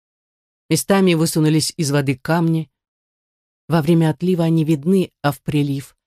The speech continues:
прячутся. Вообще весь рейд усеян мелями и рифами. Беда входить на него без хороших карт.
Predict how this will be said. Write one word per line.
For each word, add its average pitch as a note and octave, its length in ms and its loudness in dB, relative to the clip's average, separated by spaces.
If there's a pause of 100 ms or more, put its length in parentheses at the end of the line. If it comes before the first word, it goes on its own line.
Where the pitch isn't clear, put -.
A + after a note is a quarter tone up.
(160)
прячутся. C#3 600 -4 (1400)
Вообще D#3+ 400 2
весь A3 260 0
рейд G#3+ 360 2
усеян F#3 540 2
мелями G3 600 2
и F3 160 0
рифами. C3 480 -2 (640)
Беда D3+ 540 2
входить E3 480 -2
на D#3+ 100 2
него D#3 260 2
без C#3+ 200 -2
хороших D3+ 500 -2
карт. - 420 -10